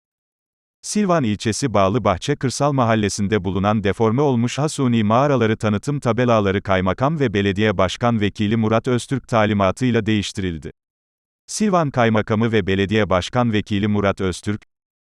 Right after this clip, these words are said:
Silvan ilçemize altı kilometre mesafede bulunan tarihi Hasuni mağaralarının tanıtım amaçlı yapılan tabelaların deforme olması nedeniyle Silvan Belediyesi olarak değiştirme kararı aldık.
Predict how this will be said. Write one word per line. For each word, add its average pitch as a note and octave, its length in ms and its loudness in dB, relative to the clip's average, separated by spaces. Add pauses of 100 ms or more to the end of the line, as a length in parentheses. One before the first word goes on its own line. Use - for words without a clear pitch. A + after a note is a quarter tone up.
(480)
Silvan E3+ 360 0
ilçemize G#2+ 520 0
altı A2 300 0
kilometre A#2 520 0
mesafede G#2 640 0
bulunan G#2+ 360 0
tarihi G#2+ 400 2
Hasuni C#3+ 540 -2
mağaralarının A#2 680 2
tanıtım A2+ 380 -2
amaçlı C3 380 0
yapılan A2 400 0
tabelaların C3 680 0
deforme A2+ 380 2
olması A#2+ 440 0
nedeniyle G2+ 500 0
Silvan D#3 460 -2
Belediyesi A2 500 0
olarak A2+ 400 0
değiştirme A2 500 -2
kararı G#2 400 2
aldık. D#2+ 360 -4